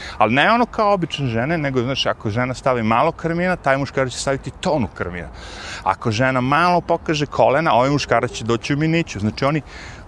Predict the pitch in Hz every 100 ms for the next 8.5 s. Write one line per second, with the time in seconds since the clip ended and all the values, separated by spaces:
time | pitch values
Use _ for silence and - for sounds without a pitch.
0 | - 147 156 107 262 - - 165 156 143
1 | 135 - - 143 - - - - - -
2 | - - - - - - 101 - - -
3 | 98 95 90 - 85 78 - - - -
4 | - 180 - 143 - 117 92 76 - -
5 | - - - - - - - - - -
6 | - - - 107 - 107 117 110 113 117
7 | 123 - 117 107 - - - - 107 92
8 | 107 117 98 92 135